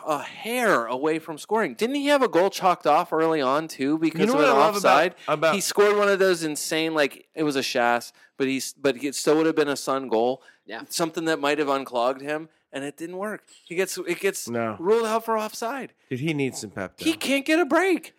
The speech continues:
Speaker 3: Brian,
Speaker 2: He
Speaker 3: if you
Speaker 2: needs
Speaker 3: were
Speaker 2: some
Speaker 3: wild carding,
Speaker 2: Imodium A D.
Speaker 1: I
Speaker 3: if
Speaker 1: would
Speaker 3: you
Speaker 1: think
Speaker 3: were wild carding, would you either keep, which is my situation, 'cause I've had him this entire painful stretch, or go to, if you didn't already have him, would he be in your wild card lineup?
Speaker 1: You know what I thought about doing?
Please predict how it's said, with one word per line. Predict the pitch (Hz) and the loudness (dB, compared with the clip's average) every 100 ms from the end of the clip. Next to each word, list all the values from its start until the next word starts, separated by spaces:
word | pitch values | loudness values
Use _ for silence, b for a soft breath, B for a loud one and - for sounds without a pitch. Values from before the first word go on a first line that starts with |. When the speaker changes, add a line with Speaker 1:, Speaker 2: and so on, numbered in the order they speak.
| - | -4
Speaker 3:
Brian, | - 110 80 - _ _ _ _ _ | 0 0 -2 -10 _ _ _ _ _
Speaker 2:
He | - 190 | -4 0
Speaker 3:
if | 196 | 2
you | |
Speaker 2:
needs | 180 170 | 4 4
Speaker 3:
were | |
Speaker 2:
some | 165 | 4
Speaker 3:
wild | 143 143 139 | 4 4 4
carding, | 135 131 113 110 | 2 4 4 2
Speaker 2:
Imodium | 131 | 2
A | 120 113 | -2 -2
D. | 110 101 - | -4 -4 2
Speaker 1:
I | 220 | 4
Speaker 3:
if | 311 | 4
Speaker 1:
would | 196 | 4
Speaker 3:
you | 226 | 4
Speaker 1:
think | 247 | 4
Speaker 3:
were | |
wild | 165 147 160 | 2 2 0
carding, | 175 170 170 147 | 0 0 0 -2
would | 143 139 | -4 0
you | 160 | 0
either | 156 139 | 0 0
keep, | 120 - 135 117 117 | -2 -4 -4 -4 -6
which | 110 | -12
is | 107 | -10
my | 110 110 107 101 92 _ _ _ _ | -4 -2 -2 -4 -8 _ _ _ _
situation, | - 104 95 87 - 87 | -10 -10 -6 -8 -8 -14
'cause | 90 98 | -10 -8
I've | 87 | -6
had | 101 95 | -6 -6
him | 95 | -8
this | 98 - | -8 -10
entire | 98 92 87 87 78 _ _ _ - | -10 -8 -6 -6 -8 _ _ _ -16
painful | 113 110 - 98 90 | -8 -8 -6 -8 -8
stretch, | - 76 78 - B B B B B - | -8 -8 -10 -14 B B B B B -6
or | 113 113 104 - _ 104 | -2 0 0 -4 _ -4
go | 117 120 131 | 0 0 -2
to, | - 101 90 78 | -6 -8 -6 -6
if | 87 87 | -8 -10
you | |
didn't | 82 90 | -12 -10
already | 85 78 | -8 -10
have | 78 73 | -12 -14
him, | 73 _ _ _ | -18 _ _ _
would | 117 147 | -6 -4
he | 147 | -4
be | 123 117 | -4 -4
in | 123 | -4
your | 110 | -4
wild | 95 92 | -4 -4
card | 101 85 | -8 -6
lineup? | 78 113 - _ - | -8 -10 -14 _ -4
Speaker 1:
You | 147 | 0
know | 220 | 2
what | 226 | 2
I | |
thought | - 147 | 2 2
about | 151 151 - | 2 0 0
doing? | 101 110 | -2 -4